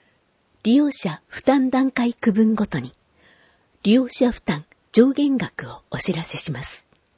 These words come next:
上限額はいずれも月額です。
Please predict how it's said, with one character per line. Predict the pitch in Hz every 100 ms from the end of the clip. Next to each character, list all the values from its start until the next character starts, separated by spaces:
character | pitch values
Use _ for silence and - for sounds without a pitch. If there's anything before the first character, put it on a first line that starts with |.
| _ _ _ _ _ _ _ _ - -
上 | 269 294
限 | 302 277
額 | 196 -
は | 123 - _
い | 156
ず | - 202
れ | 180
も | 165 - _
月 | - - 202
額 | 170 -
で | -
す。 | - - _